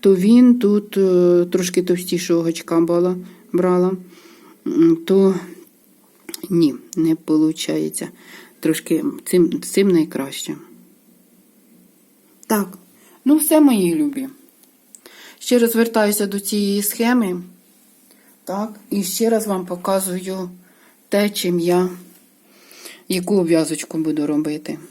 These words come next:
Так, кому потрібно буде, пишіть, плетіть, користуйтеся. А я вам усім, усіх уже сьогодні вітаю з наступаючим Новим роком.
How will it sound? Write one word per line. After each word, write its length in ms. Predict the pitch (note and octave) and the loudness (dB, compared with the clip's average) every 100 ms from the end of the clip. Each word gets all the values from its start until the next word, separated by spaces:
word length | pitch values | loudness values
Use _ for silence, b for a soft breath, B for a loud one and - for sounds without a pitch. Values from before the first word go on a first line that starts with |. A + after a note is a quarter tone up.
| - | -6
Так, 240 | F#3 E3+ F3+ | -4 -4 -4
кому 260 | - A3+ A3 | 0 2 2
потрібно 480 | G3 F#3+ G3+ G#3 A#3 | 0 -2 -2 0 0
буде, 360 | A3 A#3 A#3 A#3 - B B B B B B B B B B - | 0 0 -2 -4 -12 B B B B B B B B B B -2
пишіть, 540 | B3 - D4+ D4+ - B B B B B B - _ _ | 0 4 2 2 -6 B B B B B B -20 _ _
плетіть, 640 | G3 G3 F#3+ A#3+ B3 - - _ _ - - - _ | -4 -2 0 0 0 -4 -14 _ _ -20 -20 -20 _
користуйтеся. 1040 | - G3+ F#3 F3+ A#3+ B3+ C4 A#3 - G3+ G#3 - b b b - | -2 0 0 0 2 2 2 -2 -2 -6 -6 -14 b b b -4
А 100 | G#3 | 0
я 200 | A3+ A3 | 2 2
вам 220 | G3+ G3 | 2 0
усім, 460 | F#3+ - F#3+ F3+ - B B B B _ b b b b b | -2 -6 -8 -10 -12 B B B B _ b b b b b
усіх 420 | G#3 G3+ A3 G#3 | -4 -2 -2 -2
уже 200 | G3+ G3 | -2 -2
сьогодні 760 | F#3 F3+ F3 F#3+ A3 A3+ G3+ F3+ F3 B B B _ b b b - | -2 -2 -4 -2 0 0 0 -2 -4 B B B _ b b b -10
вітаю 400 | F3+ F3+ F3+ E3+ | -10 -4 -2 -2
з 60 | E3+ | -2
наступаючим 920 | F3+ F3+ F#3+ - E3 D#3 D#3 E3+ E3+ b b b b b b _ - | -4 -4 -10 -6 -4 -4 -6 -12 -12 b b b b b b _ -6
Новим 380 | F#3+ F#3 F#3+ | -4 -2 -2
роком. 460 | F#3+ A3+ A3+ E3+ | 0 -2 0 -4